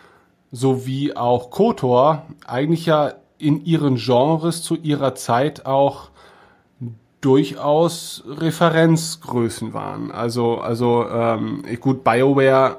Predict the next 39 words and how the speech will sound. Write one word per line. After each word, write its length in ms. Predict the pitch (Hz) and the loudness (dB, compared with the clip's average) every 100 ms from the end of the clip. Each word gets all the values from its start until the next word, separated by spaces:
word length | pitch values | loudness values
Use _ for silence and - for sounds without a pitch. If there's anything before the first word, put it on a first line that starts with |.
| - | -12
hat 360 | - 123 131 - | -6 -4 -4 -6
zu 120 | 143 | -4
der 180 | 131 127 | 0 0
Zeit 380 | - 123 123 120 | 2 2 2 0
sowieso 380 | 123 117 131 139 | 0 2 2 2
kaum 280 | - 123 | 2 4
was 140 | 117 113 | 2 0
Schlechtes 400 | 135 127 135 131 | 0 0 -2 -2
hinbekommen. 580 | 117 113 113 117 123 123 | -2 -2 -2 0 0 -2
Ich 220 | 117 120 | -4 -10
bin 460 | 113 - - 127 120 | -12 -12 -4 0 2
der 80 | |
Meinung, 320 | 113 113 117 120 | 2 2 2 -2
das 180 | 110 | -2
hat 140 | 113 113 | -2 -4
sich 180 | 117 - | -8 -4
jetzt 260 | 117 - | -6 -2
im 120 | 120 | 0
Laufe 260 | 117 113 117 | 2 2 0
der 140 | 113 | -4
Zeit 240 | - 113 82 | -2 -2 0
auch 120 | 117 | 0
so 80 | 139 | 0
ein 60 | |
bisschen 220 | 131 131 123 | 0 2 0
gewandelt. 420 | - 117 139 131 | 2 2 2 2
Da 80 | 117 | -2
kann 180 | - | 2
man 140 | 120 117 | 2 2
zumindest 380 | 123 123 117 127 | 2 0 0 -2
nicht 160 | 120 | -4
immer 160 | 123 117 | -2 -2
sich 160 | 117 | -2
hundertprozentig 720 | 120 120 113 117 - 107 107 - | 0 -2 -2 -4 -2 -2 -4 0
sicher 300 | 139 135 110 | 2 4 2
sein, 280 | 113 104 | 0 -2
dass 160 | 110 104 | -4 -6
es 140 | 113 | -10
der 220 | - 107 | -8 -8